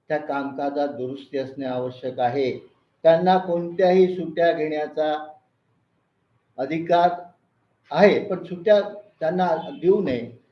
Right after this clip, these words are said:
त्यांना फक्त रविवारची सुट्टी द्यावी, म्हणजे खऱ्या अर्थानं ग्राहकांना न्याय देण्याचा ते प्रयत्न करतील आणि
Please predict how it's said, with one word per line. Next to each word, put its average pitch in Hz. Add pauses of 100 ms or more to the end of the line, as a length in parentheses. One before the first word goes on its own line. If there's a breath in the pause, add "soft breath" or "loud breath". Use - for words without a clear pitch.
(120)
त्यांना 185
फक्त 220
रविवारची 196
सुट्टी 147
द्यावी, 127 (160)
म्हणजे 147
खऱ्या 175
अर्थानं 127 (340)
ग्राहकांना 147
न्याय 143
देण्याचा 202
ते 170
प्रयत्न 139
करतील 151 (580)
आणि 143